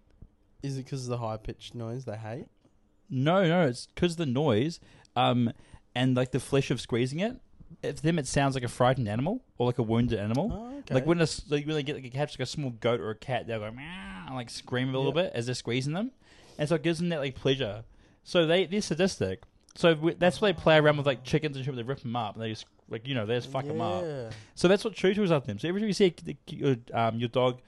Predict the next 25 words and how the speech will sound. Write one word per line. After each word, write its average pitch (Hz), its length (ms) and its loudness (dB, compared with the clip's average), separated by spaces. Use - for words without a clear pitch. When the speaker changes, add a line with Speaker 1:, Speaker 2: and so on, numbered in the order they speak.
Speaker 2:
playing 135 160 0
with 117 100 -2
a - 20 -14
cute 151 220 4
Chew 143 200 4
toy, 110 340 2
it's 123 180 2
really 160 440 6
imagining 143 420 4
ripping 143 240 4
this 127 140 0
thing 127 160 2
to 123 80 -4
death 113 240 2
and 107 140 -4
loving 113 280 2
it. 90 180 -6
Speaker 1:
Wow. 123 600 -10
Speaker 2:
Yeah, 190 180 -2
so 165 120 -10
that's 165 140 -10
another 165 200 4
animal 139 300 4
ruined. 151 500 4
Um, 127 520 4